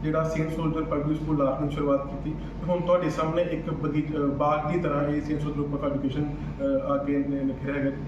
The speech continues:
ਇਹਦੇ ਵਿੱਚ ਇਹ ਹੈ ਕਿ ਸ਼ੁਰੂ ਤੋਂ ਹੀ ਮੈਡਮ ਪ੍ਰਿੰਸੀਪਲ ਦੀ ਇੱਕ ਹੀ ਜਿਹੜੀ ਕੋਸ਼ਿਸ਼ ਸੀ ਕਿ ਜਿਹੜੇ ਬੱਚੇ, ਉਹਨਾਂ ਦੇ ਅਕੈਡਮਿਕਸ ਦੇ ਨਾਲ ਨਾਲ ਉਹਨਾਂ ਦੇ moral, moral values and ਉਹਨਾਂ ਦੇ ਜਿਹੜੇ ਫਿਊਚਰ ਦੇ ਜਿਹੜੇ ਗੋਲਸ ਨੇ, ਉਹਨਾਂ ਨੂੰ ਪੂਰਾ ਕਰਨ ਵਾਸਤੇ ਉਹਨਾਂ ਨੂੰ ਹਰ ਇੱਕ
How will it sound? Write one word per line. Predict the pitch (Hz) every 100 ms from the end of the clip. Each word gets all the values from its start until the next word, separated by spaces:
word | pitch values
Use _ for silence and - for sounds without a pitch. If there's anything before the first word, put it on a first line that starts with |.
| - - -
ਇਹਦੇ | 175 208
ਵਿੱਚ | 214
ਇਹ | 202
ਹੈ | 214
ਕਿ | 226 233 -
ਸ਼ੁਰੂ | - 180 233
ਤੋਂ | 233
ਹੀ | 233 233
ਮੈਡਮ | 196 175 175
ਪ੍ਰਿੰਸੀਪਲ | 175 180 185 190
ਦੀ | 190
ਇੱਕ | 185 156 160
ਹੀ | 202
ਜਿਹੜੀ | 175 175
ਕੋਸ਼ਿਸ਼ | 170 147 175 175
ਸੀ | 170
ਕਿ | - 190 196 - - - 143
ਜਿਹੜੇ | 170 180 208
ਬੱਚੇ, | 175 170 175
ਉਹਨਾਂ | 180 180 190
ਦੇ | 196 185
ਅਕੈਡਮਿਕਸ | 160 151 170 196
ਦੇ | 196 175
ਨਾਲ | 151
ਨਾਲ | 151
ਉਹਨਾਂ | 170 165 175
ਦੇ |
moral, | 143 143 143 147 151 151
moral | 139 151 156
values | 156 185 - - - 170
and | 180
ਉਹਨਾਂ | 175 185
ਦੇ | 185
ਜਿਹੜੇ | 156 160 180 180 - - - -
ਫਿਊਚਰ | 196 190 196
ਦੇ | 190
ਜਿਹੜੇ | 190 185
ਗੋਲਸ | 156 160 156
ਨੇ, | 175 180
ਉਹਨਾਂ | 175 185
ਨੂੰ | 196 190
ਪੂਰਾ | 175
ਕਰਨ | 175 170 160
ਵਾਸਤੇ | 151 151
ਉਹਨਾਂ | 170 175
ਨੂੰ | 165 160
ਹਰ |
ਇੱਕ | 180